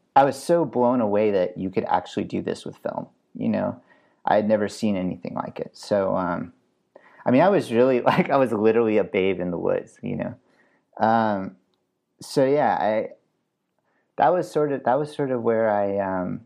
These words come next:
that was, that was my jumping off point. And then from there I went to Bergman. Um,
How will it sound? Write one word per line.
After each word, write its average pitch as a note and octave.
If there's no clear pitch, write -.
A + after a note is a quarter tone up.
that A#2
was, C#3+
that -
was D3+
my C#3
jumping A2
off G#2+
point. G2+
And F#2+
then G2
from G2
there G2
I G2
went F2+
to F#2
Bergman. F#2+
Um, F2+